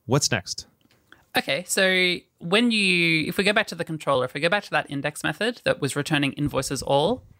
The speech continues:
Speaker 1: Mm-hmm.
Speaker 2: now inside that controller, if you've set up your auth, you'll actually have an authenticated user at that point. So instead of returning invoices all, if you've set up the relationship so that your user can have many invoices,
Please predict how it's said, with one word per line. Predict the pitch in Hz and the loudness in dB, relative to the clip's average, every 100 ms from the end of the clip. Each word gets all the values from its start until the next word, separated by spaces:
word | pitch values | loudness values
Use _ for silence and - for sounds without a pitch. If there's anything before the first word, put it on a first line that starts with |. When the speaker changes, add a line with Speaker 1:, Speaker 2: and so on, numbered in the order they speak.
| _ - | _ -6
Speaker 1:
Mm-hmm. | 110 110 170 160 | 0 0 0 2
Speaker 2:
now | 165 180 220 226 | 2 4 2 2
inside | 170 156 151 | -2 0 -2
that | 143 - | -2 -6
controller, | 147 - 156 156 120 127 - - | -8 0 2 2 0 -4 -10 -10
if | 151 - | -8 -4
you've | 165 165 | -4 -4
set | - - 185 | -6 -2 -2
up | 185 | 0
your | 175 | 2
auth, | 135 131 - - | 2 2 -2 -8
you'll | 143 | 2
actually | 156 165 196 | 2 2 -4
have | 175 156 | -2 -2
an | 151 | -2
authenticated | 139 160 151 170 151 131 | -4 -6 -6 0 0 2
user | 139 131 135 | -2 -2 -2
at | |
that | 123 - | -4 -6
point. | 135 120 - | -8 -8 -10
So | - 143 | -6 -2
instead | 147 190 | 0 2
of | 196 | 2
returning | 180 180 151 143 135 - | 0 0 0 0 -2 -4
invoices | 151 139 139 135 120 | -2 0 -2 -4 0
all, | 170 175 123 135 - - _ | 2 4 2 -2 -8 -20 _
if | - - | -10 -2
you've | 147 | 0
set | 185 | 2
up | 180 - | 0 -2
the | 156 | -4
relationship | 135 135 151 - 165 - 135 | -2 -2 -2 -4 -6 -4 -4
so | - 135 | -4 -6
that | 135 | -2
your | 135 | 0
user | 127 143 147 139 127 _ _ _ | 0 2 2 2 -2 _ _ _
can | - 147 | -4 -2
have | 147 143 | -2 -2
many | 139 131 | -2 -2
invoices, | 156 185 135 - 123 143 185 | -2 0 0 -2 -8 -6 -8